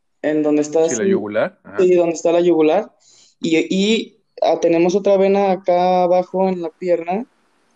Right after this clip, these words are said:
Speaker 2: Ujú.
Speaker 1: Y este, que es por donde drenan toda esa sang-, aquí al, al lado, en, como en la ing-, como casi en la ingle, por ahí.
Speaker 2: Ok,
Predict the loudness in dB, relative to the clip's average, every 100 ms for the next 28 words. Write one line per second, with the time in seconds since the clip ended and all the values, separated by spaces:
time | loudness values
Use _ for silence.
0 | _ _ _ _ -20 -16 -14 -12 -14 _
1 | _ _ _ _ _ _ -14 -12 -14 -16
2 | -12 -10 -8 -6 -4 -4 -8 -12 _ _
3 | _ _ _ _ 0 2 4 4 4 4
4 | 2 2 2 4 4 2 2 -2 -2 -2
5 | -4 0 0 0 -6 -6 -4 -4 -2 0
6 | 2 2 2 2 2 2 2 0 -4 -2
7 | -2 0 0 0 0 -2 -4 _ -4 -2
8 | 0 -2 -4 -2 -2 -2 0 2 4 4
9 | 4 2 0 0 0 2 2 2 2 0
10 | 0 2 2 0 -6 _ _ _ _ _
11 | _ _ _ _ -20